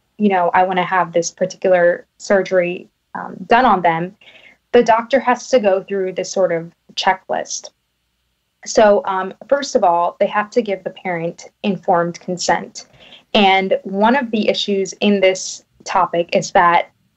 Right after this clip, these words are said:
doctors do not give patients and parents informed consent in this particular area because the American Academy of Pediatrics, which conveys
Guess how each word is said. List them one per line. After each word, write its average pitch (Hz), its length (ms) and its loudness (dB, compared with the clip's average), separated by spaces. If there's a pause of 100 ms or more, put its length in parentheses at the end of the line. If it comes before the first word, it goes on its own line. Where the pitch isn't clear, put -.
(340)
doctors 208 640 0 (320)
do 226 180 0
not 190 300 0
give 175 420 0 (420)
patients 190 540 -6
and 185 160 -4
parents 175 320 -2
informed 180 500 -2
consent - 480 -6
in 180 100 -8
this 175 180 -6
particular 180 600 -4
area 180 400 0 (200)
because 196 720 2 (640)
the 202 340 2
American 214 380 2
Academy 190 440 0
of 180 100 -4
Pediatrics, 185 800 -2 (280)
which 202 220 -4
conveys 190 560 2